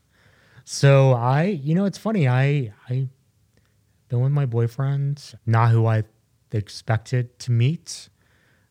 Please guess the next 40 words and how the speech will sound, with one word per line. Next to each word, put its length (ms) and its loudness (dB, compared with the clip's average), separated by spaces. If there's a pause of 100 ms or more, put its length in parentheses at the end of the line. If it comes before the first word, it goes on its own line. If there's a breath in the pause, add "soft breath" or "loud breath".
(120)
not 200 -2
the 60 -4
life 300 -2
I 80 -2
expected 460 -6
to 60 -4
have 260 -4
now. 320 -4
And 240 -4 (840 soft breath)
I, 300 2
I, 100 2
when 160 2
I 80 2
moved 220 2
to 80 0
Philadelphia, 600 0
I 40 2
had 100 0
this 140 -4
vision. 320 0
I 100 0
was 120 -2
gonna 180 -2
be 280 0
in 140 2
Philadelphia. 560 -2
I 40 0
was 100 -6
gonna 120 0
be 160 -2
in 100 0
the 60 0
city 460 -2
and 260 -4 (280 soft breath)
continuing 560 0
to 80 -2
live 280 -2
in, 300 -4 (600 soft breath)
in 360 -4
urban, 440 0